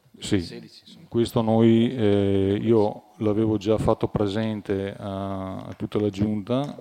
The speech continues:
Speaker 2: eh, con una mia mail del, del venti aprile a seguito dell'incontro ultimo che ho avuto con i residenti.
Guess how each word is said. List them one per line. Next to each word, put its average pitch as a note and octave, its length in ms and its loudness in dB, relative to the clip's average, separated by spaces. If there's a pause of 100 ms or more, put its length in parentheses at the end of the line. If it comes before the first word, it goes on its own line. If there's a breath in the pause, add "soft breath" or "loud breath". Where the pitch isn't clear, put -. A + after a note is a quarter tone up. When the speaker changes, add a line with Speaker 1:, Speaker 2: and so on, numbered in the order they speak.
Speaker 2:
eh, G2 440 -6
con G2+ 260 -4
una G2+ 220 -6
mia G#2 240 -6
mail G2+ 600 -2
del, F#2 840 -4 (360)
del G2+ 220 -4
venti G#2 240 -2
aprile G#2+ 460 2
a A#2+ 40 2
seguito G#2 400 0
dell'incontro G2+ 760 0
ultimo G#2 400 -2
che A#2 80 -2
ho G#2+ 40 4
avuto F#2+ 280 -2
con G2 120 -6
i F#2+ 60 -6
residenti. F#2 680 -6